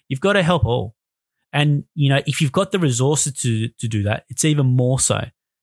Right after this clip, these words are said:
Dial down the money, a bit of the marketing, dial down a bit of the money on all the ad spend you're doing, put it into actually making,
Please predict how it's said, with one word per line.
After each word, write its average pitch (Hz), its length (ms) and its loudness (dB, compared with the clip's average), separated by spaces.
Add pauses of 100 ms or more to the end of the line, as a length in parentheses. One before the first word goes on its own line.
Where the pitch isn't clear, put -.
(280)
Dial 143 240 2
down 160 160 4
the 160 80 2
money, 147 220 2
a 143 40 2
bit 135 100 2
of 143 80 2
the 131 60 4
marketing, 117 560 0 (340)
dial 127 200 0
down 135 260 2
a - 20 2
bit 127 140 -2
of 127 60 0
the 123 60 0
money 120 260 0
on 113 300 -2 (140)
all 113 140 -2
the 110 140 0
ad 117 160 0
spend 117 240 -2
you're 113 40 -4
doing, 107 320 2 (720)
put 156 140 2
it 160 100 -2
into 135 340 0
actually 123 360 0
making, 120 580 0